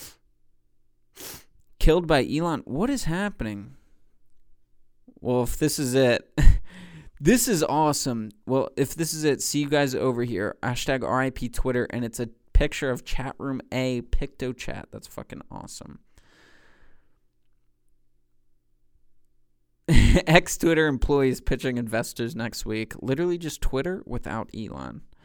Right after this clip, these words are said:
Twitter H Q next fall <laughs> sp-, Spirit Halloween. <laughs> That's crazy.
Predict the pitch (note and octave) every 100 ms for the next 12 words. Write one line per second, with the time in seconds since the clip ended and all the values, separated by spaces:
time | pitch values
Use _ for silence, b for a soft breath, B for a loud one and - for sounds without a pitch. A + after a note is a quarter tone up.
0 | B B B B B B B - _ _
1 | _ _ _ _ _ - B2+ B2 G#2+ A2+
2 | A2+ - A#2+ F#2 G2+ - - G2 A#2 -
3 | - - - D3 C3 - - C#3+ D3+ A#2
4 | C3+ B2 A#2+ A#2 A#2 G2+ B2 - - -
5 | B2+ D3+ E3 B B B B B _ _
6 | _ _ - _ _ _ _ _ _ _
7 | - - - - - - - - - -
8 | - B2 G#2+ - -